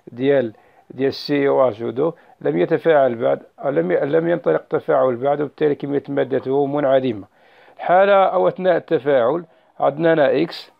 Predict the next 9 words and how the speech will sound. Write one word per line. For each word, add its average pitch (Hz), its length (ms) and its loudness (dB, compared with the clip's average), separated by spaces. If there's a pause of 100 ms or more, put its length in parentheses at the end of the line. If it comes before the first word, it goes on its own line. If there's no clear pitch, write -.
(440)
يعني 113 240 -6
كيكون 143 200 -2
عندنا 135 300 0
هنا 123 200 0
إكس، - 240 -10 (580)
هنا 131 180 2
عندنا 156 520 2 (280)
إن 175 300 -2 (120)
إي 202 320 -4